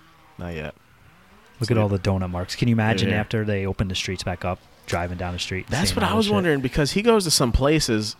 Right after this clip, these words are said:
Speaker 1: and it's like, they're, like, public
Speaker 2: Right there, there you go.
Speaker 1: places and
Speaker 2: That
Speaker 1: shit.
Speaker 2: shit.
Speaker 1: That's just one.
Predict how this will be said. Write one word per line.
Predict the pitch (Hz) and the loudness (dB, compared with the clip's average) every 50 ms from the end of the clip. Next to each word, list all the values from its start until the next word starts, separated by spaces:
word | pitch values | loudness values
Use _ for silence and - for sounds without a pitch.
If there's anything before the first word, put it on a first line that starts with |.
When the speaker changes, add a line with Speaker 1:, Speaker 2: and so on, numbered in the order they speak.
| _ _ - | _ _ -2
Speaker 1:
and | 113 123 135 | 0 0 0
it's | 147 - - | 0 0 2
like, | 175 147 127 - - - - - - - - - - - - - | 2 2 0 -2 -8 -18 -20 -20 -20 -20 -20 -20 -20 -20 -20 -6
they're, | - 131 135 | -2 2 4
like, | 151 147 123 - | 4 4 2 2
public | - 127 127 120 123 123 113 - - | 2 2 2 4 2 2 0 0 -2
Speaker 2:
Right | 98 90 87 - | -4 -4 -2 -4
there, | - 85 82 82 | -6 -6 -6 -6
there | 87 87 85 | -8 -8 -6
you | 82 | -4
go. | - | -2
Speaker 1:
places | 131 139 151 - 131 113 104 | -2 0 0 -2 -4 -4 -4
and | |
Speaker 2:
That | 104 - | -4 -4
Speaker 1:
shit. | - 107 90 | -4 -4 -2
Speaker 2:
shit. | - | 0
Speaker 1:
That's | 101 127 127 - | 0 0 0 0
just | 113 95 90 | -2 -4 -4
one. | 98 101 110 113 107 101 98 | -2 -2 -2 -2 -2 -4 -8